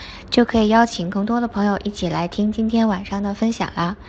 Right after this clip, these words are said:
还有不到一分钟的时间，杨澜姐跟丹姐马上就会来到直播间，跟大家做今天的分享喽。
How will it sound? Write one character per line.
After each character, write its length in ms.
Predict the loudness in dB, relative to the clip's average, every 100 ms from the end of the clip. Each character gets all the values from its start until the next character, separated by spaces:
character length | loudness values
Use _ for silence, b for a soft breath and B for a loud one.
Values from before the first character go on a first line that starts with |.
| B B B -8
还 220 | 0 2
有 180 | 4 2
不 180 | 0 2
到 220 | 2 2
一 180 | 0 -2
分 280 | 0 0
钟 180 | 2 0
的 160 | 2 0
时 240 | 0 0
间， 380 | 2 4 6 4
杨 160 | 2 0
澜 180 | -2
姐 260 | -4 -6 -8 -4
跟 340 | 0 2 0 0
丹 240 | -2 -2
姐 160 | -2 -4
马 180 | -4
上 320 | -2 0 0 -2
就 220 | -2 0
会 320 | 2 2 2 B B B B 0
来 140 | 4
到 160 | 6 4
直 100 | 0
播 160 | 2
间， 300 | 4 4 2
跟 240 | 2 0 0
大 160 | -2
家 260 | 0 0 0
做 240 | -2 -6
今 240 | -6 -4 -2
天 160 | -2
的 80 | -2
分 220 | -2 -2
享 260 | -2 -4 -2
喽。 160 | -4